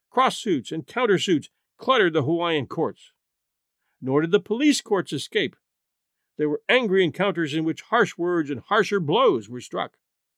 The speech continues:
There were such things as flower pots being thrown to add emphasis to winged words. And suits for libel arose that dragged their way through the courts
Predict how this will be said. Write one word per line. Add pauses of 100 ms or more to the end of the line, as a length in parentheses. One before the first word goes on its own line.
(460)
There
were
such
things
as
flower
pots
being
thrown (180)
to
add
emphasis
to
winged
words. (680)
And
suits
for
libel
arose (240)
that
dragged
their
way
through
the
courts